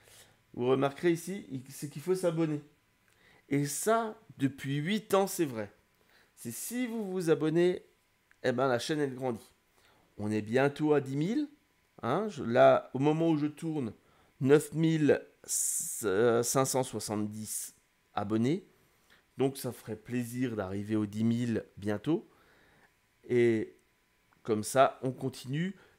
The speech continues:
L'avantage de, de passer les dix mille, c'est plus, on va dire, pour, euh, l'ego personnel, puisque ça ne débloque pas de fonctionnalité dans YouTube. Puisque j'ai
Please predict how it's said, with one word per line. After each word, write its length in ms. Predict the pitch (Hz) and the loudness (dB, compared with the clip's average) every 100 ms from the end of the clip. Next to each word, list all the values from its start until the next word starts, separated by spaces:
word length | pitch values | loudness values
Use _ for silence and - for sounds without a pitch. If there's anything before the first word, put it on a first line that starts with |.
| - | 2
L'avantage 680 | 123 135 147 160 151 147 120 | 4 4 4 4 4 4 0
de, 240 | 110 113 | 0 0
de 160 | 107 117 | 2 0
passer 320 | 123 123 123 | 0 0 0
les 100 | 113 | -2
dix 140 | 110 | -2
mille, 320 | 123 135 139 131 | -2 0 -2 -4
c'est 200 | 117 101 | -8 -4
plus, 300 | 131 131 - - | -4 -4 -6 -4
on 120 | 110 | 0
va 100 | 113 | 2
dire, 160 | 123 - _ _ _ _ - | 0 -4 _ _ _ _ -12
pour, 300 | 123 117 120 | -8 0 2
euh, 380 | 120 117 110 - _ _ _ _ _ _ _ - | 4 4 2 -6 _ _ _ _ _ _ _ -10
l'ego 280 | 110 117 120 | -6 0 2
personnel, 680 | 120 113 - 135 151 139 - _ _ _ _ | 2 -2 0 4 4 2 -4 _ _ _ _
puisque 280 | - - 143 151 - 120 113 | -16 -2 2 2 2 -6 -8
ça 200 | - 127 | -2 0
ne 120 | 123 - | -2 -6
débloque 460 | 117 131 123 143 143 | -6 -4 0 -2 0
pas 120 | 143 | -4
de 60 | 143 | -2
fonctionnalité 600 | 143 131 135 127 143 156 | -8 -6 -4 -2 0 -2
dans 380 | 117 131 143 - _ _ _ | 0 0 0 -4 _ _ _
YouTube. 440 | 127 147 147 101 - _ _ _ _ _ | -6 -6 -6 -14 -18 _ _ _ _ _
Puisque 320 | 113 - 131 | -10 -4 -4
j'ai 400 | 120 151 151 117 | 2 4 4 2